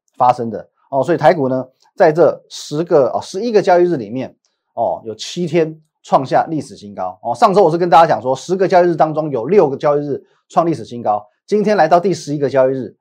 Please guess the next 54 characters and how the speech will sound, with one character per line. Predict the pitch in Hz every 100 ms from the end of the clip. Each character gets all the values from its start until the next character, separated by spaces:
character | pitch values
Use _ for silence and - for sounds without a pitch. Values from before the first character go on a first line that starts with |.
| _
哦， | - 113
十 | - 240
一 | 233 226
天 | 202 208
当 | 202 196
中 | 190
有 | 160 120
七 | - 190
天 | 165 175
在 | 175 170
创 | - 170 196
历 | 170
史 | - 113
新 | 101 135
高， | 135 127 - _ _ _
这 | 247
个 | 190
多 | - 202
头 | 170
是 | 151
不 | - 156
用 | 185 156
怀 | 127 101
疑 | 95
的。 | 95 92 _ _ _ _
哦， | -
这 | 208
多 | 220 196
头 | 180
是 |
不 | 175
用 | 175
怀 | 147
疑 | 117
的。 |
你 | 131
到 | 247
现 | - 220
在 | 185
还 | 160
怀 | 156 156
疑 | 151 151
台 | - 156
股 | 143
的 | 120
多 | 143 139
头， | 95 - _ _
那 | 180 160 -
你 | 120
真 | 160
的 | 151 135
是 | 160
要 |
怀-， | 143